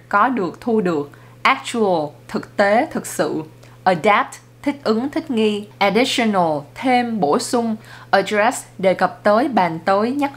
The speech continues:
tới. Administration, chính quyền, ban quản trị. Adopt, nhận nuôi, áp dụng. Advance, tính từ là báo trước, ứng trước. Advance, danh từ là tiền ứng trước, bước tiến. Advance, động từ là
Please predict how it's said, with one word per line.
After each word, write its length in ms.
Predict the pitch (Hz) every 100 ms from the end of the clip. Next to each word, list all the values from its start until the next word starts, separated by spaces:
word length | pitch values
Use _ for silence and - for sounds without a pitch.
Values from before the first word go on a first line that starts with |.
| -
tới. 320 | 214 226 330 - - - -
Administration, 1080 | 226 226 220 214 - 220 196 214 214 175 147 -
chính 220 | 226 254 285
quyền, 340 | 220 180 165
ban 180 | 165 208
quản 180 | 214 196
trị. 340 | - 151 143 143 - -
Adopt, 440 | 196 170 208 269 - -
nhận 280 | 220 156 180
nuôi, 220 | 220 226
áp 260 | - 269 262
dụng. 260 | 185 147 165 - - - -
Advance, 560 | 190 165 196 220 220 -
tính 200 | - 226 320
từ 240 | 214 180
là 100 | 175
báo 200 | 165 190 262
trước, 240 | 254 277 -
ứng 180 | 226 285
trước. 340 | 277 262 - - - -
Advance, 520 | 190 165 208 220 214 -
danh 220 | 220 220
từ 280 | 220 180 170
là 100 | 170
tiền 220 | 175 180
ứng 200 | 196 240
trước, 280 | - 262 294 - -
bước 180 | 240 -
tiến. 260 | 220 226 262 - - - -
Advance, 540 | 214 180 226 233 226 -
động 240 | 180 165 180
từ 160 | 196
là 100 | 185